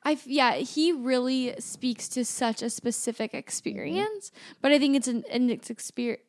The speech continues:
Speaker 1: an experience that there's a lot of people who can, like,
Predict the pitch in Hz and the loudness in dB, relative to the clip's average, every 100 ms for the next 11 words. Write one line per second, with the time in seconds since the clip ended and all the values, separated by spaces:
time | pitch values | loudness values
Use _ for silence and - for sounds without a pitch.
0 | _ 240 247 240 240 - 226 220 233 247 | _ -2 0 0 -4 -6 -2 0 0 -2
1 | 247 - 220 208 - _ _ _ _ _ | -4 0 2 0 -4 _ _ _ _ _
2 | _ _ _ - _ _ _ _ - - | _ _ _ -20 _ _ _ _ -20 0
3 | 240 233 233 214 196 180 214 - 240 - | 2 4 2 2 2 0 -4 -6 -8 -2
4 | 107 98 226 240 - 262 226 - - | -2 0 0 -2 -2 -4 -4 -6 -10